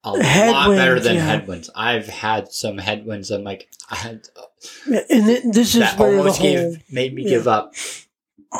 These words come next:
Speaker 1: It's funny. There's the second time that I went from Apache Junction to Florence and back,
Speaker 2: Mm-hmm.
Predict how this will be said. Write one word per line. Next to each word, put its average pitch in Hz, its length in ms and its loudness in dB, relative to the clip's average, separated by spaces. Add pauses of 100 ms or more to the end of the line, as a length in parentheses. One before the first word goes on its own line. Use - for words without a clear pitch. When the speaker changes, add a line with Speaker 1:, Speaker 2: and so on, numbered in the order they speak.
(180)
Speaker 1:
It's 123 160 0
funny. 147 380 -2 (460)
There's 113 240 0 (1900)
the 117 160 2
second - 840 0
time 135 340 -4
that 107 140 -2
I 107 60 2
went 107 380 -2
from 98 400 0
Apache 120 440 -6
Junction 98 540 -8
to 117 140 -14
Florence 147 600 -8
and 107 160 -16
back, 120 400 -2 (460)
Speaker 2:
Mm-hmm. 180 260 2